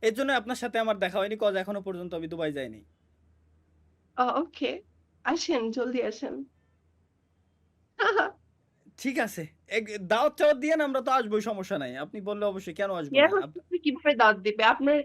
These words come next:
Speaker 2: আসতে হবে বিমানে, বিমানে হচ্ছে আমরা খাতিরদারি করব।
Speaker 1: হ্যাঁ, বিমানের খাতিরদারি খুব সুন্দর। বিমান পর্যন্ত সীমাবদ্ধ। বিমানের বাইরে এসে ওই খাতিরদারি আর পাওয়া যায় না। বিমানের খাতিরদারি সব থেকে বেস্ট,
Speaker 2: না,
Speaker 1: যেটা
Speaker 2: তা তো
Speaker 1: বউ থেকেও পাওয়া যায় না।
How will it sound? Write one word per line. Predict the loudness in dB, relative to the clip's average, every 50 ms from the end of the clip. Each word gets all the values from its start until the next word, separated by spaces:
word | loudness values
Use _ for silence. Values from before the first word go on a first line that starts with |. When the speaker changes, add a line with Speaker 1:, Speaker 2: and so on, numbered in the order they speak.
| 2 0
Speaker 2:
আসতে | -2 -2 0 2 2 4
হবে | 4 4 0 0
বিমানে, | -2 0 2 4 6 6 4 4
বিমানে | 4 4 2 6 6 8 8 8 6
হচ্ছে | 4 2 2 0 2
আমরা | 2 2 2 0 0
খাতিরদারি | 0 -2 -2 -2 -4 0 0 0 0 2
করব। | 0 0 -2 0 -2 -6 -6 -6 _ _ _ _ _ _ _ _ _ _ _ _ _ -2
Speaker 1:
হ্যাঁ, | -2 -2
বিমানের | 0 0 -2 0 0 2 0 0 0
খাতিরদারি | -4 -6 -6 -4 -4 -2 -4 -2
খুব | -4 -6 -6
সুন্দর। | -4 -6 -4 -4 -4 -4
বিমান | -4 -4 -2 -2 -2 -2 0
পর্যন্ত | -2 -4 -4 -2 -6 -6 -6
সীমাবদ্ধ। | -6 -6 -4 -4 -4 -4 -4 -4 -4
বিমানের | -4 -4 -2 -4 -4 -4 -4 -2
বাইরে | 0 0 0 0 0
এসে | -2 -2 -2 -4
ওই | -6 -4
খাতিরদারি | -6 -8 -8 -8 -6 -6 -4 -2 -2
আর | -2 -2
পাওয়া | -2 -2 -4 -2
যায় | -2 -2
না। | -4 -2
বিমানের | -4 -4 -4 -2 0 0 0 -2
খাতিরদারি | -2 -6 -8 -6 -6 -6 -6 -4
সব | -4 -6 -6 -4
থেকে | -6 -6 -4 -4
বেস্ট, | -6 -4 -2 0 2 2 2 0 0 2
Speaker 2:
না, | 2 2
Speaker 1:
যেটা | 4 6 6 4
Speaker 2:
তা | 6
তো | 6
Speaker 1:
বউ | 4 4 4
থেকেও | 2 -2 -6 -4 -4 -4
পাওয়া | -2 -2 -4 -4 -4
যায় | -6 -8 -10
না। | -10 -14